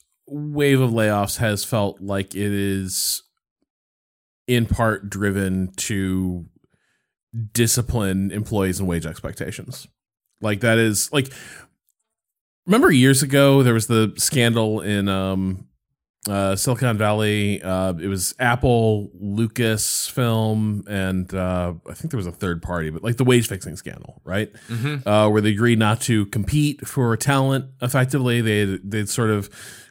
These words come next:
Speaker 1: quietly set caps on compensation, and, like, that's wildly illegal. You can't do that. Uh, but what you can do, you know, if, if you do stuff, like, privately, it's off the,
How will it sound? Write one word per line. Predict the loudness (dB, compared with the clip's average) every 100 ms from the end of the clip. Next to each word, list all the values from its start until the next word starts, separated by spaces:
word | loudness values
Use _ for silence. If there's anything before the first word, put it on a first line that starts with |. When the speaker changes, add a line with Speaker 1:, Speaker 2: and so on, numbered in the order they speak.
| -4
Speaker 1:
quietly | 2 4 4 2
set | 4 4 4 2 _ _
caps | -4 2 2 2 0 -4
on | -2 0 0 -2
compensation, | 0 0 0 0 -2 0 -2
and, | 0
like, | -2 0
that's | 0
wildly | 4 4 4 2
illegal. | 0 -2 -6
You | -8
can't | -6 -6
do | -4 -8
that. | -8 -16 -20 -20 -20 -16 -16 -6
Uh, | 0 2 4
but | 2
what | 0 0
you | -2 -2 _ _ -18 -12
can | -8 0 4 6 4
do, | 4 2 2 0 -2 -4 -14 _ -4
you | 0
know, | 2 2
if, | 2 0 0
if | -2 -2
you | 0
do | 0
stuff, | 2 0 0
like, | -2
privately, | 0 2 2 2 0 0
it's | 0
off | -4
the, | -2